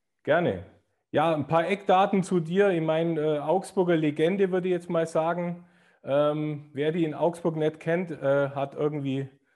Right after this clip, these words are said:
Eishockey verpennt. Äh, seit zweitausenddrei, zweitausendvier gehörst du zum, äh, ununterbrochen zum Profikader von den A F V Panthern. Hast da, äh,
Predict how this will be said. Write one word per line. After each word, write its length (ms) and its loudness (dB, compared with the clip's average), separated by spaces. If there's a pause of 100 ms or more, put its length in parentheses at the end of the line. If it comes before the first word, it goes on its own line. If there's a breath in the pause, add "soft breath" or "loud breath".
(420)
Eishockey 460 2
verpennt. 580 0 (840)
Äh, 220 4
seit 300 0
zweitausenddrei, 880 2
zweitausendvier 1000 0 (320)
gehörst 400 0
du 80 2
zum, 560 -2
äh, 200 4
ununterbrochen 760 2
zum 180 -8
Profikader 720 -2
von 220 -4
den 260 -6
A 220 -2
F 100 -4
V 160 -2
Panthern. 460 -4 (880)
Hast 320 -2
da, 220 2
äh, 440 2